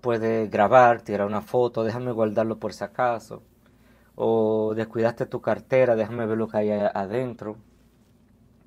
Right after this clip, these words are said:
También veo noticias nuevas acerca de embarazo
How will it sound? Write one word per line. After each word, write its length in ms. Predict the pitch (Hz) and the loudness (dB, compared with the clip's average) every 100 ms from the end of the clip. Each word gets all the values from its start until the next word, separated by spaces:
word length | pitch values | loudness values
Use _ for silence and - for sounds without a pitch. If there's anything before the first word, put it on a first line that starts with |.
| _ _ _ _ _ _ - - - | _ _ _ _ _ _ -20 -20 -6
También 720 | 123 123 120 127 135 131 - | -4 0 0 0 0 -6 -6
veo 220 | 123 127 | 0 0
noticias 680 | 120 113 120 - 120 - - - | 0 -6 -8 -6 -8 -8 -18 -14
nuevas 840 | 110 120 127 160 123 120 - - - - - - - - | -10 -4 -2 -2 -2 -6 -10 -20 -20 -20 -20 -20 -20 -10
acerca 580 | 117 - 131 127 - 123 | -10 -2 -2 0 -2 0
de 180 | 120 | 0
embarazo 720 | 131 143 131 120 117 127 127 | 2 2 4 4 0 -2 -4